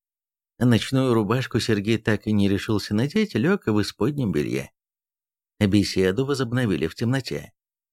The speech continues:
«Был такой немецкий философ», сказал Алексей Дмитриевич уже в свойственной ему доброжелательной манере. Звали его Людвиг Фейербах. Так вот,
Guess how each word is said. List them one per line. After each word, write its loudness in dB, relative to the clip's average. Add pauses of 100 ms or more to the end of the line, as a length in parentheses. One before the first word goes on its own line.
(760)
«Был 2
такой 0
немецкий 0
философ», 0 (160)
сказал 0
Алексей 0
Дмитриевич -2
уже -2 (140)
в -14
свойственной 0
ему -2
доброжелательной 0
манере. 2 (560)
Звали 4
его 2
Людвиг 2 (360)
Фейербах. 0 (580)
Так 2
вот, 2